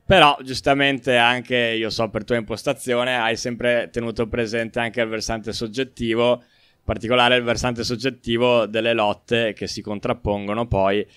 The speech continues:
a questo tipo di tendenze che, come tu benissimo dicevi, sono tendenze all'aumento delle disuguaglianze economiche, ma anche sociali nel senso più ampio, insomma.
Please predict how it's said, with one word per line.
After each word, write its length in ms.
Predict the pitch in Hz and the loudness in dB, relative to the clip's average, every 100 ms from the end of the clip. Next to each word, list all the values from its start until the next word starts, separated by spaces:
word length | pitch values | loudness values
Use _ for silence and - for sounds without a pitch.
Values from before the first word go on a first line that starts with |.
| _ _ _ _ - | _ _ _ _ -2
a 200 | 104 80 | -2 -2
questo 240 | 107 - | -4 -4
tipo 280 | - 113 110 | -4 -2 0
di 120 | 107 | 0
tendenze 760 | 104 127 113 104 110 - 117 101 | -2 -2 0 0 -2 -2 -2 -2
che, 180 | 110 | -4
come 320 | 98 107 107 95 | -6 -6 -4 -6
tu 160 | 113 | -6
benissimo 420 | 110 110 98 107 | -4 -4 -4 -4
dicevi, 400 | 113 123 107 107 | -2 -2 -2 -2
sono 240 | 113 110 104 | -2 -4 -6
tendenze 480 | 123 110 101 107 113 | -6 -4 -4 -4 -2
all'aumento 480 | 104 101 98 98 | -2 -2 -6 -6
delle 180 | 104 98 | -6 -4
disuguaglianze 1160 | 98 90 101 110 113 104 107 110 - 104 98 95 | -6 -8 -4 -2 0 0 -2 -8 -8 -4 -2 -4
economiche, 800 | 92 123 110 117 139 117 113 104 | -4 -2 0 0 0 -2 -2 -2
ma 140 | 104 | -2
anche 220 | 104 104 | -6 -6
sociali 520 | 110 107 - 101 101 107 | -8 -8 -4 -2 -2 -2
nel 180 | 101 | -6
senso 300 | 92 104 - | -8 -8 -8
più 180 | 92 104 | -4 0
ampio, 360 | 104 110 104 98 | 0 0 -4 -6
insomma. 560 | 92 - 98 92 90 | -8 -8 -8 -8 -12